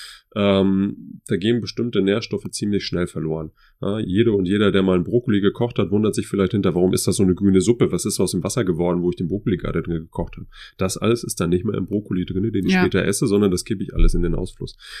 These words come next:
Speaker 1: Ähm, man kann Brokkoli, ich nutze die Gelegenheit einfach mal, tatsächlich auch roh essen, wenn man das denn mag. Ich
Speaker 2: Hab ich
Speaker 1: persönlich
Speaker 2: schon
Speaker 1: finde das,
Speaker 2: probiert.
Speaker 1: finde das ganz gut.
Speaker 2: Mhm.
Speaker 1: Vielleicht nicht unbedingt den Strunk, das ist echt eine harte Nummer, den kann man dann aber schälen und braten, geht auch super.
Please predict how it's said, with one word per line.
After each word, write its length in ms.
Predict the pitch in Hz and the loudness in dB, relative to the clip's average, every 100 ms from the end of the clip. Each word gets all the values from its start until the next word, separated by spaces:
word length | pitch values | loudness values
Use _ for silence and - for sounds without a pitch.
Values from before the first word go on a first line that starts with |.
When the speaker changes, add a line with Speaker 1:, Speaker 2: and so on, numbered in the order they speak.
| - - | -18 -6
Speaker 1:
Ähm, 460 | 92 90 90 90 90 | 0 2 2 0 -2
man 140 | - 98 | -4 -2
kann 260 | 135 165 | 2 0
Brokkoli, 680 | 123 135 147 127 127 123 - | 2 -2 0 0 0 -2 -4
ich 140 | - 104 | -6 -4
nutze 220 | - 113 | -2 -2
die 40 | |
Gelegenheit 300 | 87 85 90 | 0 0 0
einfach 160 | 78 87 | -2 -2
mal, 160 | 92 | -4
tatsächlich 520 | 104 104 - 120 120 110 | -4 -4 -4 -4 -6 -2
auch 200 | 107 - - | -4 -4 -4
roh 240 | 110 113 | -2 -2
essen, 440 | - 95 - 80 - | -2 -4 -4 -6 -6
wenn 140 | 92 | -4
man 160 | 98 90 | -2 -4
das 180 | 87 - | -6 -6
denn 160 | 85 | -4
mag. 220 | 85 92 78 | -4 -4 -4
Ich 120 | 147 | -2
Speaker 2:
Hab 60 | 262 | 2
ich 60 | 240 | 4
Speaker 1:
persönlich 200 | 143 180 | 4 6
Speaker 2:
schon 100 | 190 | 6
Speaker 1:
finde 40 | |
das, 60 | 175 | 4
Speaker 2:
probiert. 80 | 165 | 4
Speaker 1:
finde 80 | 135 | 2
das 100 | 127 | 2
ganz 180 | 107 92 | 0 0
gut. 280 | 147 208 214 | 4 4 4
Speaker 2:
Mhm. 220 | 196 214 - | 4 4 2
Speaker 1:
Vielleicht 240 | 113 120 | 2 2
nicht 60 | 113 | 4
unbedingt 240 | 117 110 | 4 6
den 100 | 95 | 2
Strunk, 360 | - 113 135 151 | 2 4 4 4
das 120 | 104 | 0
ist 120 | 101 | 0
echt 220 | - 104 - | -2 -4 -2
eine 100 | 90 | 0
harte 200 | 101 95 | 2 2
Nummer, 320 | 98 135 135 | 4 2 0
den 220 | - 92 | -4 -4
kann 140 | 92 95 | -2 0
man 100 | 92 | 0
dann 140 | 90 | 0
aber 160 | 85 87 | -2 -2
schälen 240 | - 104 | 0 2
und 120 | 92 | 2
braten, 480 | 98 90 107 156 151 | 0 0 0 -2 -6
geht 160 | - 95 | -6 -6
auch 220 | 85 87 | -6 -4
super. 360 | 92 120 98 | -4 -4 -4